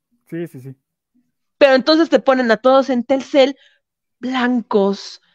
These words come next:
Speaker 2: todos güeritos, del mismo pinche tono, todos los niños. Es, güey, eso no es México. México no es así.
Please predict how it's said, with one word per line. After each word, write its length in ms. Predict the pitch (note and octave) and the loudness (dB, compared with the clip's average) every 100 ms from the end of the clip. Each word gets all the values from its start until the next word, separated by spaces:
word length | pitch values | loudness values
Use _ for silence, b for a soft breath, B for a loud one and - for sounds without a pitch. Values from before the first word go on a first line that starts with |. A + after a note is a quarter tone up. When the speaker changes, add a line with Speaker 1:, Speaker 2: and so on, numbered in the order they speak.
| _ _ - | _ _ -2
Speaker 2:
todos 260 | - E4 B3+ | 2 2 2
güeritos, 760 | B3+ C4 C#4+ - C4+ B3+ A#3+ | 2 2 0 2 2 2 2
del 160 | A3+ A3+ | 0 0
mismo 320 | C4+ B3 C4+ | 0 -2 -2
pinche 300 | C4 B3+ A#3+ | -4 -6 -8
tono, 320 | - B3 B3 | -2 -2 -2
todos 220 | C4 B3 | -2 0
los 160 | A#3 G3+ | 0 0
niños. 440 | A3 A#3 A3+ A3+ | -2 -2 -2 -4
Es, 320 | A3 - - _ _ _ _ _ _ _ | -6 -10 -20 _ _ _ _ _ _ _
güey, 380 | F4+ D5+ A#4 G3+ | -4 -2 0 2
eso 180 | A#3+ F#4+ | 2 2
no 160 | F#4+ F4 | 2 0
es 140 | E4+ | 0
México. 580 | C4+ C#4+ E4 - - - _ _ _ _ _ _ _ _ _ _ - | -4 -2 -6 -8 -10 -10 _ _ _ _ _ _ _ _ _ _ -6
México 360 | B3+ D#4+ - | -2 -2 0
no 120 | E4 D#4 | 0 0
es 120 | D4+ | 0
así. 500 | D4+ - E4 D#4+ | -2 0 -2 -2